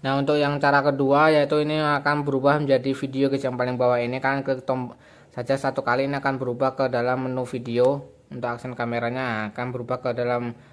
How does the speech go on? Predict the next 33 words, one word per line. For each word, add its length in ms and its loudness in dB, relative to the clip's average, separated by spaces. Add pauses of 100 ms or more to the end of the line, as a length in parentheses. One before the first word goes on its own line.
(120)
menu 160 -4
video 360 0
dan 200 0
otomatis 480 -2
langsung 280 -4
akan 280 -4
merekam, 480 -4
guys. 240 -4 (280)
Nah, 120 -10
ini 160 -4
ak-, 480 -8
tandanya 400 -4
merekam 400 -2
sudah 480 -2 (320)
bisa 160 -10
kalian 320 -2
lihat 160 -4
sendiri, 400 -2
ini 320 -6
berwarna 480 -4
merah. 400 -2
Terus 160 -2
di 80 -10
tombol 320 -2
bagian 360 -2
depan 360 -4
juga 160 -4
ini 320 -6 (320)
berkedip, 480 -8
guys. 240 -2
Nah, 240 -6
ini 160 -8
tandanya 640 -4